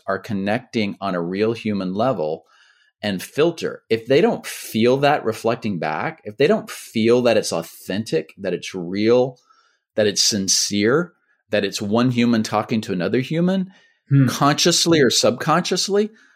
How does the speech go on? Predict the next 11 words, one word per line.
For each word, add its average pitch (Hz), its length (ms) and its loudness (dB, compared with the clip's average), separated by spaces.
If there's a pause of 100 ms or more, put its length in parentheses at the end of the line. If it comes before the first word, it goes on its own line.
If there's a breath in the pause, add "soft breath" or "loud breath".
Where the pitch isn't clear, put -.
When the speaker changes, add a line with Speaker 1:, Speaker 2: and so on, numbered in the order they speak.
(260 soft breath)
Speaker 1:
they 113 360 4
will 131 200 2
go, 107 380 6
they 110 100 4
will 107 140 2
pass 92 340 -4
right 82 220 -2
on. 60 240 -12 (440)
So 120 760 4
we 139 480 0
have 107 680 2